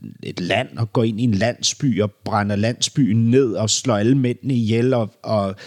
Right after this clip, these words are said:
og voldtager kvinderne. Den specifikke fantasi har jeg ikke haft.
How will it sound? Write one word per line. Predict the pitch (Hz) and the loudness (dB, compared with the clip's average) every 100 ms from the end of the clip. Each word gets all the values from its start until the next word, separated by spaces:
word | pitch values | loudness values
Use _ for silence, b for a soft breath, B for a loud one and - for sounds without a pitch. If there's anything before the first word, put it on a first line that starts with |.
| B B B | B B B
og | 117 104 | 0 2
voldtager | 117 123 - 131 | 2 0 0 -2
kvinderne. | - - 127 123 143 139 127 - _ | -4 0 2 2 2 0 0 -4 _
Den | 175 170 - - _ _ - | -2 -2 -4 -20 _ _ -4
specifikke | - 156 127 147 170 151 170 | 2 2 2 0 0 0 -2
fantasi | - 139 120 120 - 156 143 - b b b | 0 0 0 -2 -2 -6 -10 -14 b b b
har | - | 0
jeg | 131 120 | 2 2
ikke | 143 135 156 | 4 4 2
haft. | 160 - 101 104 - | -2 -2 -4 -4 -12